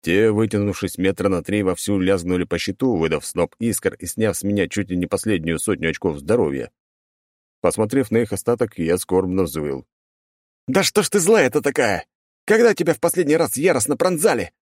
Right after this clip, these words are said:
Тами остановилась, как сломавшийся механизм, посреди движения. Замерла, выпучив на меня глаза, большие такие, красивые.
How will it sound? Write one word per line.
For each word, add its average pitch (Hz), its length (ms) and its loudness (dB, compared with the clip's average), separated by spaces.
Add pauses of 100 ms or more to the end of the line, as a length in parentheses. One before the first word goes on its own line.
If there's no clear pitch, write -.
(540)
Тами 82 320 0
остановилась, 85 560 0
как 78 160 -6
сломавшийся 85 580 -4
механизм, 90 640 -2 (400)
посреди 92 380 -2
движения. 82 640 -2 (500)
Замерла, 92 560 0
выпучив 92 380 -2
на 85 80 0
меня 90 180 0
глаза, 85 460 -2 (280)
большие 73 540 -4
такие, 71 480 -8 (340)
красивые. 65 760 -6